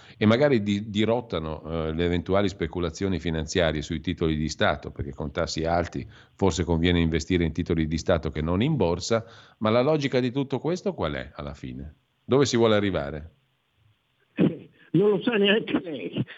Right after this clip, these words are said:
Speaker 2: Il problema è che non lo sa neanche lei, questo è il problema. E il paradosso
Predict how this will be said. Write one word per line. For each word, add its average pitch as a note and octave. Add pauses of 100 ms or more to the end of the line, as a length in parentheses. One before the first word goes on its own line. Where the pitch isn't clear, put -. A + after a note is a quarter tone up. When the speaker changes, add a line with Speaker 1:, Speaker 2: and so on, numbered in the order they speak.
(120)
Speaker 2:
Il F3+
problema D#3
è D3+
che D#3+
non D#3
lo D#3+
sa C3
neanche D#3
lei, C#3
questo G3
è A#2+
il A2+
problema. A2 (400)
E D3+
il F#3
paradosso D3+